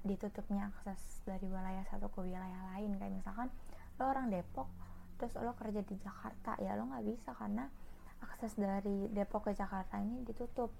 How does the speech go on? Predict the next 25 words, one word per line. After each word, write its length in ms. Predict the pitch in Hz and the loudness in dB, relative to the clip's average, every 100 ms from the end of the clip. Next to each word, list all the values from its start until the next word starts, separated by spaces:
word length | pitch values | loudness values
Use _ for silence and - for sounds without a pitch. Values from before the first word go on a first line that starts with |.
| - | -2
karena 260 | 208 202 196 | 2 2 4
adanya 300 | 202 240 247 | 2 2 0
karantina 480 | 226 214 214 208 226 | 0 0 2 2 2
wilayah 380 | 220 208 202 208 | 0 2 2 2
ini. 240 | 190 190 196 | 2 0 -2
Tapi 340 | 202 - 269 - - - - - - - - - - - - - - - - - - - | -4 -2 -2 -2 -4 -6 -4 -6 -4 -4 -4 -4 -4 -4 -4 -4 -4 -4 -6 -6 -6 0
di 100 | 233 | 2
sisi 300 | 214 208 214 | 4 2 4
lain, 500 | 196 180 196 226 285 311 - - - - | 4 4 4 2 2 -2 -6 -6 -6 -6
karantina, 800 | - 226 220 214 208 208 208 202 - - - | -2 2 2 4 4 4 4 2 0 -6 -8
karantina 640 | - 214 214 208 208 208 | -2 0 2 2 4 4
wilayah 400 | 208 202 202 202 | 4 4 4 4
ini 220 | 196 208 247 | 4 2 0
cuma 320 | 233 220 214 - | 0 2 0 2
nutup, 400 | 202 202 214 202 - - - - - - - - - | 2 2 0 -2 -4 -8 -10 -8 -6 -8 -8 -4 2
eh, 260 | 196 196 - | 4 4 2
akses 320 | 208 - 208 - 202 | 0 0 -2 0 4
dari 220 | 196 190 | 4 6
wilayah 300 | 196 196 202 | 4 4 2
satu 160 | - 214 | 0 0
ke 80 | 202 | 2
wilayah 400 | 202 196 196 196 | 2 2 2 2
lain, 300 | 208 214 214 | 2 0 0
sedangkan 400 | 202 190 240 254 | 0 0 0 2
mobilitas 720 | 240 214 202 196 208 202 | 4 4 4 2 0 0